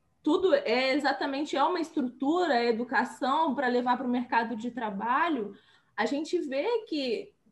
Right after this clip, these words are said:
quando essa estrutura ela não tem uma base forte, as pesso-, as mulheres negras, é, na,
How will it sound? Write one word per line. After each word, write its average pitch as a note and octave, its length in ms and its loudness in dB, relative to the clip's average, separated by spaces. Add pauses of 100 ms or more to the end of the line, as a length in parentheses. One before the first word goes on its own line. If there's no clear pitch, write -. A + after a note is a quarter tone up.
quando F#4 220 2
essa A4+ 160 4
estrutura G4+ 420 4
ela D4+ 180 4
não F4+ 280 0
tem D4+ 520 -4
uma C4 220 -4
base A#3+ 400 0 (140)
forte, C4 800 -4 (360)
as C#4+ 160 -4
pesso-, D4 280 -4
as C#4 180 0
mulheres E4 480 2
negras, C#4+ 560 -2 (600)
é, G3 180 -6
na, G#3+ 120 -2